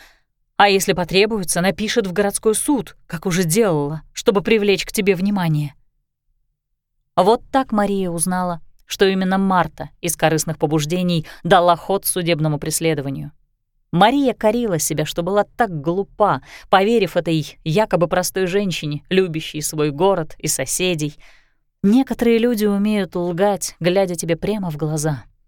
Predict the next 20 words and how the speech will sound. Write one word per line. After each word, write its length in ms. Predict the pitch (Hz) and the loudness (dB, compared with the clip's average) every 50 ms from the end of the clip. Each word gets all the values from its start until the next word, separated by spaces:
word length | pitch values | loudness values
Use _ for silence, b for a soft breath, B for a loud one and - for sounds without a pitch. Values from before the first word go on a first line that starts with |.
| _ | _
и 40 | - | -2
умело 420 | 170 170 165 160 165 180 196 196 180 | 0 0 2 0 0 -2 -4 -6 -8
скрывая 540 | - - - 170 160 160 170 165 160 156 | -8 -4 -2 0 0 0 0 0 0 0
неискренность. 880 | 151 156 160 160 165 165 156 - - 151 139 139 139 135 - - - - _ _ _ _ _ _ _ _ _ _ _ | 0 0 0 -2 -2 -2 -4 -4 -4 -4 -4 -2 -2 -4 -4 -6 -8 -16 _ _ _ _ _ _ _ _ _ _ _
Подобное 560 | - 170 175 156 196 190 170 180 180 175 170 | 2 2 4 4 2 2 2 0 0 0 0
вероломство — 720 | 165 175 165 160 165 175 185 196 180 - - - 180 180 170 - _ _ _ - | 2 2 4 4 4 2 0 0 -4 -6 -6 -6 -8 -10 -10 -16 _ _ _ 2
разновидность 720 | 175 214 214 202 214 226 226 220 226 202 185 196 190 - | 4 4 4 4 2 2 2 2 -2 -4 -4 -6 -6 -8
колдовства, 800 | - - 190 185 175 175 185 - - - - - 175 165 147 131 - _ _ _ _ _ _ | -6 -6 -4 -4 -2 -4 -4 -4 -6 -10 -6 -4 -2 -2 -2 -4 -8 _ _ _ _ _ _
ужасный 600 | 190 190 165 - 202 185 165 - - - 143 135 | -2 -2 0 0 -2 -2 -2 -4 -6 -6 -6 -2
талант, 520 | - 151 156 165 165 156 143 135 - b b b b b b b | 2 2 2 4 2 0 0 -2 -6 b b b b b b b
редкий 580 | - 160 160 160 165 165 - - - 156 156 - - - - _ _ _ | 0 2 4 4 2 0 -2 -10 -16 -16 -16 -16 -18 -20 -20 _ _ _
и 80 | - 185 | -8 -8
презренный. 960 | 160 - 160 160 165 156 - 156 156 156 143 135 131 131 131 131 - - _ _ _ _ _ _ _ _ _ _ _ _ _ _ _ | -6 -2 -2 0 0 0 0 -2 -2 -2 -2 -4 -4 -6 -8 -10 -14 -20 _ _ _ _ _ _ _ _ _ _ _ _ _ _ _
Но 300 | - 202 208 214 214 202 | -2 0 2 4 4 2
судьи, 640 | 196 - - - 226 220 190 185 175 175 180 170 - | 2 0 -2 0 -2 -2 -2 -4 -8 -8 -10 -12 -14
конечно, 460 | - - 202 220 214 214 202 - 190 180 | -8 -6 -4 -4 -2 -4 -4 -2 -2 0
не 120 | 190 202 | -2 2
поверят 440 | 202 220 226 226 285 277 214 170 - | 4 2 4 4 2 0 0 -2 -4
ее 200 | 190 180 190 196 | -4 -2 0 0
лжи. 300 | 214 196 202 190 165 160 | 0 -2 -4 -8 -10 -12